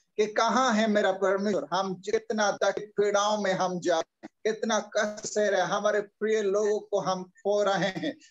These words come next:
हमारे जो, अ, अ, फ्रेंड्स हैं, हमारे जो प-, परिवार के सदस्य हैं, हम इस महामारी के दौरान खो रहे हैं। परंतु मेरे प्रियो, आज के शाम में आपके, आपको कहना चाहूंगा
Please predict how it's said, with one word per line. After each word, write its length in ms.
हमारे 380
जो, 500
अ, 400
अ, 120
फ्रेंड्स 680
हैं, 120
हमारे 420
जो 300
प-, 240
परिवार 680
के 220
सदस्य 580
हैं, 260
हम 240
इस 320
महामारी 440
के 180
दौरान 440
खो 340
रहे 300
हैं। 200
परंतु 460
मेरे 220
प्रियो, 240
आज 380
के 160
शाम 460
में 80
आपके, 560
आपको 500
कहना 500
चाहूंगा 720